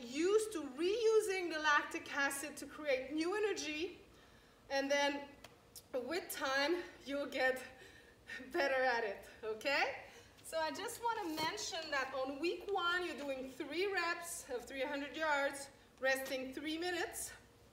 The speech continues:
On week two, you're still doing three reps, so it's not long. It's about between a minute to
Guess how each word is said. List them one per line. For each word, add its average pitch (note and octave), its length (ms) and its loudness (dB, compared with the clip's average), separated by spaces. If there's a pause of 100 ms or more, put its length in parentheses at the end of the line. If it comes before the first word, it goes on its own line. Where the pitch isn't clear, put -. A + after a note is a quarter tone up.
(540)
On C4 280 2
week E4 320 -2 (160)
two, A#4 460 10
you're C#4+ 120 -2
still G#4 300 0 (160)
doing F#4 200 0
three F4+ 220 2
reps, E4+ 440 2
so D4+ 260 -6 (640)
it's - 280 -2
not F#4 300 6
long. F4 500 4 (220)
It's C4+ 240 2
about E4+ 560 -2
between F4 380 0
a E4+ 40 -2
minute G#4+ 560 2
to F4 360 2